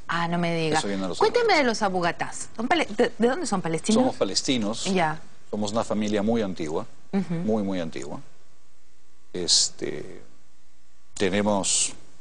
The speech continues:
Speaker 2: no sé cuántos años. Eh, algunos dicen, hay un documento hecho por mi bisabuelo,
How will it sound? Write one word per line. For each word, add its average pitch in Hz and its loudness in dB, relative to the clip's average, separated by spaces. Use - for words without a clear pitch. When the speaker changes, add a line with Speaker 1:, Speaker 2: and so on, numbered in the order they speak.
Speaker 2:
no 101 0
sé 95 2
cuántos 98 0
años. 95 0
Eh, - -4
algunos 117 4
dicen, 120 2
hay 95 2
un 98 0
documento 92 2
hecho 92 0
por 76 -2
mi 87 -4
bisabuelo, 92 4